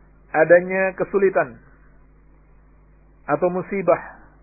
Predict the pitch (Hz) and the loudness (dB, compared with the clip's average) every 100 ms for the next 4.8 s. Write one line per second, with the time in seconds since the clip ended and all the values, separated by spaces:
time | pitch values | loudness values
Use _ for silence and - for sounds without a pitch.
0 | _ _ - 143 180 170 190 190 180 180 | _ _ -10 -2 2 4 2 0 -2 -4
1 | 180 170 180 180 180 175 151 - _ _ | -6 -4 -4 -2 -4 -4 -6 -6 _ _
2 | _ _ _ - - _ _ - 151 170 | _ _ _ -20 -20 _ _ -2 -2 0
3 | 170 175 185 175 202 226 208 190 196 180 | 2 2 0 -2 0 0 -2 -2 0 2
4 | 180 190 170 165 156 160 156 | 2 2 2 0 -2 0 2